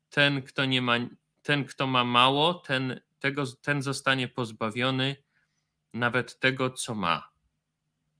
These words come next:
Tak działa zasada astrofizyczna. Tak działa w świat astrofizyki. Jeszcze raz.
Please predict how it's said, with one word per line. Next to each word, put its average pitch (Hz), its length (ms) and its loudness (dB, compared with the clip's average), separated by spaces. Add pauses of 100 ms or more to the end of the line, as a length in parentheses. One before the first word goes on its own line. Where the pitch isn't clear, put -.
(100)
Tak 123 180 0
działa 104 280 0
zasada 92 560 -2
astrofizyczna. - 840 -8 (1040)
Tak 120 200 0
działa 117 260 0
w - 120 -14
świat - 260 -4
astrofizyki. - 840 -10 (680)
Jeszcze 127 300 -2
raz. 104 320 2